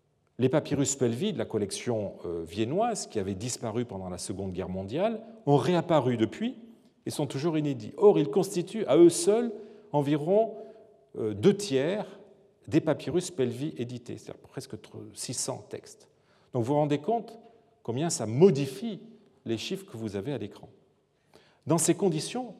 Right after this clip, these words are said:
on ne peut se reposer sur les chiffres pour faire des statistiques sur l'usage respectif de telle ou telle langue, au risque d'aboutir à des résultats totalement faux.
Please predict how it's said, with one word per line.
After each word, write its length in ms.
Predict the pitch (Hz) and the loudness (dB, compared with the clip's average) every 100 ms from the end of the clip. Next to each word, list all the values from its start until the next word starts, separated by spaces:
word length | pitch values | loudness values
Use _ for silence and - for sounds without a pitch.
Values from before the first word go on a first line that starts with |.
| - | -4
on 120 | 147 | 2
ne 100 | 180 | 2
peut 480 | 190 - 170 107 80 - - | 0 2 2 2 -2 -12 -14
se 200 | - 113 | -8 -6
reposer 800 | 95 190 - 156 127 104 98 127 - - _ _ | 0 0 0 -2 -2 -4 -4 -6 -14 -20 _ _
sur 240 | - - 156 | -4 0 0
les 120 | 117 | -2
chiffres 400 | - - 117 - _ _ _ _ _ _ _ _ _ _ _ _ _ - | -6 -10 -12 -18 _ _ _ _ _ _ _ _ _ _ _ _ _ -2
pour 140 | 139 | 0
faire 160 | - 196 | 2 2
des 100 | 135 | 0
statistiques 680 | - 185 - 131 - 220 | -2 -4 -4 -10 -10 -12
sur 280 | - - 143 | -10 -8 -6
l'usage 560 | 151 208 131 131 139 - | -4 -4 -2 -2 -4 -6
respectif 640 | 131 - 120 - 180 147 | -8 -6 -8 -6 -12 -8
de 100 | 104 | -10
telle 260 | 101 175 156 | -6 -4 -4
ou 80 | |
telle 240 | 123 107 85 | -6 -6 -6
langue, 260 | 92 165 - - - - | -6 -6 -10 -20 -4 4
au 120 | 131 | 4
risque 520 | 151 240 - - 92 73 - - _ _ - | 6 2 0 -4 -8 -12 -18 -20 _ _ -4
d'aboutir 480 | 127 120 123 214 147 | -2 -2 -2 0 0
à 60 | |
des 100 | 110 | -2
résultats 580 | 113 101 101 - 208 202 - - | -4 -6 -10 -4 -6 -6 -16 -4
totalement 480 | 202 202 160 123 101 | -2 0 -4 -4 -10
faux. 240 | - - | -14 -18